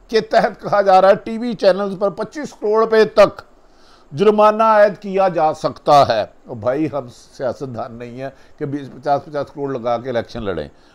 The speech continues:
और जहां इससे कबल मौजूद कवानीन के तहत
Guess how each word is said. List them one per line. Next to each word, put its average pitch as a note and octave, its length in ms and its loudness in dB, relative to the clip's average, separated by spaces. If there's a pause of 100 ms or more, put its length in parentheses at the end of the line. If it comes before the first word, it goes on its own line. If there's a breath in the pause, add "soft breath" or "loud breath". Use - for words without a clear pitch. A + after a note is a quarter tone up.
(140 soft breath)
और F3 440 6 (1200 soft breath)
जहां G3 360 4
इससे A3+ 260 2
कबल G3+ 340 0
मौजूद E3 540 -4 (160)
कवानीन F#3 460 0
के F#3+ 160 -2
तहत F3+ 480 2